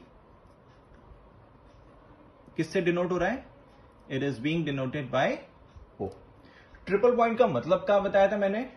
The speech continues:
Triple point का मतलब वो बताया था जहां पे तीनों phases solid, liquid and vapor साथ में coexist करते हैं, ठीक है। तो आइए ध्यान से देखते हैं। अब अगर आपके पास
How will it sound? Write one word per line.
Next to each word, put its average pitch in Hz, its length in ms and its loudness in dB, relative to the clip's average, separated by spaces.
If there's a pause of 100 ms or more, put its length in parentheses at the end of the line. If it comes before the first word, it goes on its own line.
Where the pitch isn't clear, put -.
(160)
Triple 180 240 -2
point 190 200 0
का 202 80 0
मतलब 185 420 -4
वो 170 120 0
बताया 202 280 2
था 220 140 -2
जहां 165 260 0
पे 190 360 -4 (420)
तीनों 262 260 6
phases 190 640 -2
solid, 208 360 4
liquid 196 400 0
and 190 180 2
vapor 139 360 0
साथ 165 420 -2
में 240 200 -2
coexist 170 600 2
करते - 280 -6
हैं, - 220 -14 (680)
ठीक 226 140 -2
है। - 280 -12 (280)
तो - 60 -20 (120)
आइए 226 460 2 (280)
ध्यान 170 280 2
से 170 120 -2
देखते - 260 -8
हैं। - 240 -16 (1500)
अब - 400 2
अगर 208 220 6
आपके 233 300 2
पास - 640 0